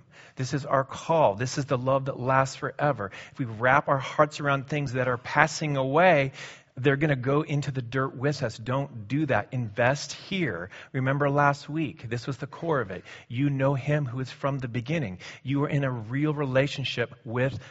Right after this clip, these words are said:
God the Father through faith in Christ, and the Spirit of God makes that real to you every day. So don't build your life on your desires. Build them on God's desires.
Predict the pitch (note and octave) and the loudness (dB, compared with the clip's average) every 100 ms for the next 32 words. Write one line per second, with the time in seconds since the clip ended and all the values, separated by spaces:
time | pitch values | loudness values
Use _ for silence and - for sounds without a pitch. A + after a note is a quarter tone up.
0 | - - A#2 B2+ C3 - A#2+ G#2 A2 - | -16 -2 2 2 0 -2 0 0 -2 -8
1 | A#2+ A2+ - B2+ C#3+ - - C3 D#3+ - | -12 -12 -6 -2 -2 -4 -6 -4 -4 -4
2 | - G#2 A2 A#2 A2 - B2 B2+ C3 A2+ | -2 -2 -2 -8 -10 -10 -10 -8 -4 -2
3 | A#2 A#2 A#2 - A#2+ A#2+ C#3+ C#3 C#3 A#2 | -2 -4 -6 -6 -6 -4 -4 -4 -6 -8
4 | - B2+ B2 A#2 A#2+ C3 B2 - - - | -4 0 0 0 -4 -4 -6 -12 -20 -16
5 | A#2 D3 D#3 C3+ E2+ D#2+ - - - C3+ | 0 4 6 4 -2 -10 -18 -20 -8 -6
6 | A2 C#3+ E3 B2+ G#2 C#3 D#3 C#3+ D#3 B2+ | 0 0 0 -4 -2 0 0 -2 -2 2
7 | A2+ B2 - B2+ C#3+ C#3+ C3+ C#3 B2 D3 | 2 2 -4 -4 -2 0 -2 -4 -2 -2
8 | F3+ E3+ B2+ G#2 B2+ C#3+ E3+ E3 C#3 E3+ | -2 -2 -4 -4 -6 -4 -4 -6 -6 -6
9 | D#3+ D3 F3+ - C#3 G2+ G#2 F2 E2+ - | -6 -6 -4 -4 -6 -4 -6 -8 -12 -18
10 | - - | -20 -20